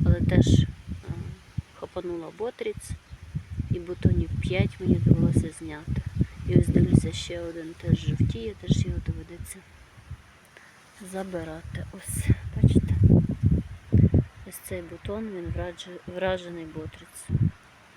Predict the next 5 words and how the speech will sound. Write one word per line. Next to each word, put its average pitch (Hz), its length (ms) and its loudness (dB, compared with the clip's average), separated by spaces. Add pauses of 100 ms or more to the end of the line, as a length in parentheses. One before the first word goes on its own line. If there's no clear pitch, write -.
(260)
Оці - 440 -12
листячки, 180 640 -8
е, 170 260 0
м, - 640 0 (840)
пелюсточки, 185 680 -8